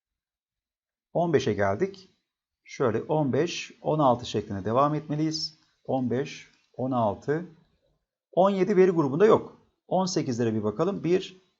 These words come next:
iki tane on sekiz var. Daha sonra on dokuz, on dokuz, yirmi, yirmi bir,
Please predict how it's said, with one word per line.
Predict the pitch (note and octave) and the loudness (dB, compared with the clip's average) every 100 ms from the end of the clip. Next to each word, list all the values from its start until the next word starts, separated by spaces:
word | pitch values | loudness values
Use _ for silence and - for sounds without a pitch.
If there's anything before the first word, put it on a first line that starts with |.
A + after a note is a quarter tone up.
| _ | _
iki | - - | -12 -4
tane | F3 C3+ | 0 2
on | A2 | 0
sekiz | A2 D#3 D#3 D3 | -2 -4 -4 0
var. | E3 - - _ _ _ _ _ _ _ _ _ _ _ _ _ _ _ _ _ _ _ _ _ _ - | 0 -2 -20 _ _ _ _ _ _ _ _ _ _ _ _ _ _ _ _ _ _ _ _ _ _ 6
Daha | D#3+ E3 | 6 6
sonra | D#3+ E3 | 4 0
on | - E3+ F3 | 4 4 4
dokuz, | C#3+ - G3 - - - _ _ _ _ _ - | 2 2 0 -2 -12 -16 _ _ _ _ _ -4
on | D3+ D3 | 0 2
dokuz, | A2 G#2+ F3 E3+ - _ | 0 0 -4 -4 -12 _
yirmi, | - A2 C#3 D#3 A2 D3+ A3 - _ _ _ _ _ _ | -14 -6 -2 -2 0 -2 -4 -12 _ _ _ _ _ _
yirmi | A2+ B2 E3 C#3 B2 | -6 0 0 2 2
bir, | G3 G3 - | 0 -2 -16